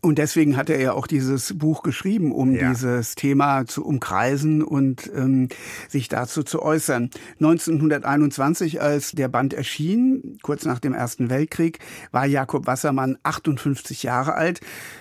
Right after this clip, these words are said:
Speaker 1: Wassermann war zu jener Zeit ein bekannter Erzähler in Deutschland, aber er hatte eben damit zu kämpfen, als Jude wahrgenommen zu werden.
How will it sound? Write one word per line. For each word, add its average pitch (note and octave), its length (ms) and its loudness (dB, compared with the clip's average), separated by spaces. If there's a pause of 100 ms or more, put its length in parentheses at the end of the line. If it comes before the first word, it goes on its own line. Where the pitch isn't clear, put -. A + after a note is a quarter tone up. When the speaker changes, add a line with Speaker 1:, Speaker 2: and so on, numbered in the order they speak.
(160)
Speaker 1:
Wassermann D3 500 2
war C3+ 160 0
zu C#3 140 -2
jener C#3 360 4
Zeit C3 440 0
ein B2+ 500 2 (100)
bekannter C3+ 420 -2
Erzähler C3 680 -2
in F3 100 0
Deutschland, F#3+ 640 0 (380)
aber C#3 240 0
er C3 160 0
hatte D3+ 360 2 (340)
eben D3 200 4
damit C#3 280 2
zu C#3+ 120 -2
kämpfen, D3 460 0
als D3 360 -2
Jude F3 460 0
wahrgenommen A2 500 0
zu A#2 200 -4
werden. B2+ 340 0